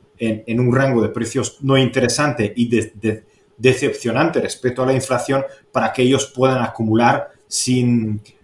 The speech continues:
eh, que tengan tiempo de acumulación, ¿no? Pero yo también, lo, yo creo que hace, hace un poco escribimos un artículo donde decía que, que pensamos o no, todo el mundo que podía haber invertido en oro y ha invertido en todas las criptodivisas,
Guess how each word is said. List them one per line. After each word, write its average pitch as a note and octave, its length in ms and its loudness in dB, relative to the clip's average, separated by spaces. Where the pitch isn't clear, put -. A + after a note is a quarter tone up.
eh, A#2+ 120 -2
que - 80 -6
tengan C3+ 380 2
tiempo C#3+ 320 6
de C#3 80 6
acumulación, A2+ 800 0
¿no? B2+ 240 -6
Pero B2 160 4
yo C#3 80 6
también, D#3 280 4
lo, D3 160 2
yo C3+ 120 2
creo C#3 180 0
que D#3+ 60 6
hace, - 360 0
hace A2 240 -4
un B2+ 200 -2
poco C#3 320 -2
escribimos A#2+ 500 0
un B2 100 -2
artículo C3 540 -4
donde A#2+ 200 0
decía D3+ 340 2
que, G#2 280 -2
que - 160 -10
pensamos A#2 680 -2
o C#3 80 0
no, E3 300 -2
todo C3+ 180 4
el C#3 60 4
mundo E3+ 220 4
que A2+ 80 -4
podía A2 300 0
haber B2+ 160 4
invertido B2 640 0
en G#2 140 -4
oro C#3 340 2
y G#2+ 100 0
ha A2 60 0
invertido A2 520 0
en G2 120 -6
todas A2+ 200 -4
las A2+ 120 -4
criptodivisas, A2 800 -2